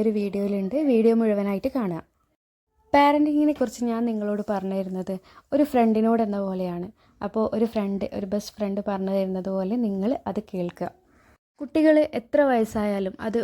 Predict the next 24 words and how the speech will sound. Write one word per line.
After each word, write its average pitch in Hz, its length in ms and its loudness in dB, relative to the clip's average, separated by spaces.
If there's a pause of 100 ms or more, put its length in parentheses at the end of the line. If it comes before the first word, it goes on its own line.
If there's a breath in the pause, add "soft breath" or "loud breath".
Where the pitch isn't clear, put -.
ഒരു 220 160 -2
വയസ്സിൽ 208 400 0
താഴെ 202 320 0
ആയാലും, 202 380 2
ഒരു 208 140 -2
വയസ്സായാലും, 214 680 0
അല്ലെങ്കിൽ 208 400 0
എത്ര 233 340 -2
ഏജ് 226 300 4
ആയാലും, 208 300 0 (340 loud breath)
നമ്മൾ 277 240 4
അവരെ 254 320 2
തല്ലുന്നതോ 208 600 0
നമ്മൾ 202 300 -4
അവരെ 202 260 0
വഴക്ക് 196 420 -4
പറയുന്നതോ 196 480 0 (420 loud breath)
അത് 214 220 2 (280)
അവർ 220 340 0
ചെയ്യുന്ന 214 360 2
തെറ്റുകൊണ്ടല്ല. 190 680 -4 (360 loud breath)
നമ്മളെ 240 380 4
ഉള്ളിലെ 214 460 2
ദേഷ്യവും 196 600 -4